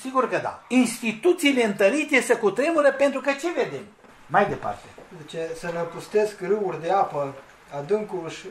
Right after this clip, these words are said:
Speaker 2: rev-, ridică glasul și își înalță valurile în sus."
Speaker 1: Cele mai neîntunecate zone de neștiință, necunoștință, astăzi sunt înarmate cu cunoștință, cu știință. Se ridică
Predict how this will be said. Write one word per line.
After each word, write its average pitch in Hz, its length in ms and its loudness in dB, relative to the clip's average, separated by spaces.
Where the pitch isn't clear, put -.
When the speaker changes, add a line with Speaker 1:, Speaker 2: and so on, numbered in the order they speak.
Speaker 2:
rev-, 160 380 -8
ridică 165 520 -6
glasul 185 480 0
și - 160 -16
își 165 260 -12
înalță 165 500 -4
valurile 165 580 -4
în 147 100 -6
sus." 147 260 -12
Speaker 1:
Cele 277 360 -4
mai 226 300 -2
neîntunecate 202 1400 -4
zone 220 380 2
de 185 100 -2
neștiință, 233 680 -6
necunoștință, 226 840 -8
astăzi 302 560 2
sunt 311 260 -10
înarmate 294 720 -2
cu 214 100 -14
cunoștință, 214 800 -12
cu 180 180 -12
știință. - 260 -12
Se 262 160 4
ridică 349 360 0